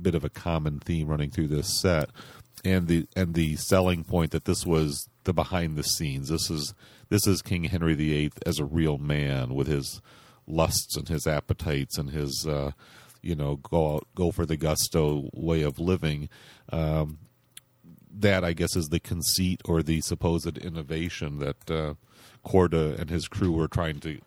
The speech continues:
to relate here. And maybe, uh,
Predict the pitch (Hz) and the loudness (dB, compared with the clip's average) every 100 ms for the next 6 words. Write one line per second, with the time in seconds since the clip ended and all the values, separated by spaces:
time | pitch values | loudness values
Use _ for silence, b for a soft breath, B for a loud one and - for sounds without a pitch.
0 | - 90 71 67 71 80 85 95 95 69 | -8 -6 -4 -4 -4 0 2 2 0 0
1 | 82 B B B B 120 120 113 113 131 | -2 B B B B 0 2 4 4 2
2 | 107 90 98 104 87 87 85 | 0 0 -2 -4 -4 -2 -2